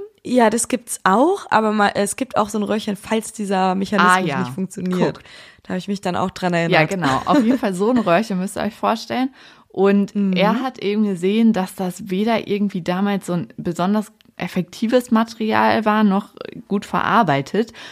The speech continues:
Speaker 2: Und da sieht er jetzt wieder Potenzial, dass man das vielleicht auch aus Gummi herstellen könnte. Und
Speaker 1: Mhm.
Speaker 2: nachdem er dann nach Philadelphia zurückkehrt, fertigt er Schläuche an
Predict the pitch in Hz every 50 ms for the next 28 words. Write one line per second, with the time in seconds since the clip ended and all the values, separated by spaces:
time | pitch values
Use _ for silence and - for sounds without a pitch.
0 | - - - - - 185 180 170 - 117 175 233 262 247 - 247 233 - - 202
1 | 196 202 202 - - 202 220 208 208 - 208 202 - - 190 175 170 - - 185
2 | 185 214 247 247 190 165 180 - - 226 220 180 - 143 147 - - - 214 226
3 | 240 247 - - - 240 247 269 - 240 233 226 - - 240 226 208 175 147 139
4 | 135 135 - - - 143 139 143 139 - - 170 160 151 151 - 208 226 - -
5 | - - - - - - - - 170 180 175 175 160 156 151 - - 240 226 -
6 | - 170 180 185 190 - - 185 175 170 165 170 185 220 220 - 202 185 175 -
7 | - 165 160 170 196 240 240 - - - - - 160 143 147 170 196 226 - -
8 | - - - - _ - - - 196 220 254 - - - 208 - - - - 180
9 | 185 190 196 202 - - - - - - - 196 202 220 262 311 311 - - 170
10 | - - 135 131 131 139 151 190 233